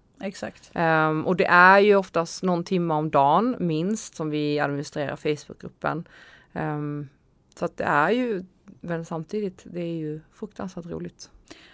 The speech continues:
Speaker 1: Men det är lite din grej, för
Speaker 2: Mm.
Speaker 1: att du, nu som jag nämnde i intro, du har ju sjukt mycket för dig,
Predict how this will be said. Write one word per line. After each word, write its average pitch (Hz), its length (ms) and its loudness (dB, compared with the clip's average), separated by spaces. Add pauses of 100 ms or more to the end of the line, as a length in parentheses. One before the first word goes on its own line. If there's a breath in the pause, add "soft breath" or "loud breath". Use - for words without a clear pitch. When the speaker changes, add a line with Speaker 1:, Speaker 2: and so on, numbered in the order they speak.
(140 loud breath)
Speaker 1:
Men 254 120 -4
det 311 160 -2
är 339 40 -6
lite 330 260 -8
din 233 240 -2
grej, 254 420 -8
för - 140 -6
Speaker 2:
Mm. - 140 -2
Speaker 1:
att 170 60 -8
du, 247 200 -6 (240)
nu 240 300 -2
som 247 180 -4
jag 233 100 -2
nämnde 226 220 0
i 262 40 -2
intro, 220 200 -2
du 202 140 -12
har 202 160 -10
ju 208 120 -8
sjukt 254 300 -12
mycket 247 220 -8
för 208 220 -6
dig, 190 240 -6